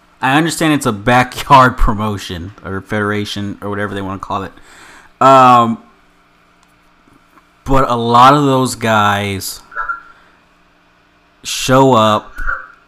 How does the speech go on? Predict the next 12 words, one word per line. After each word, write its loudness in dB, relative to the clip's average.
and -10
say -4
they -2
wanna -4
wrestle, -6
and -6
then -6
they're -8
thrown -2
into -8
the -12
ring. -6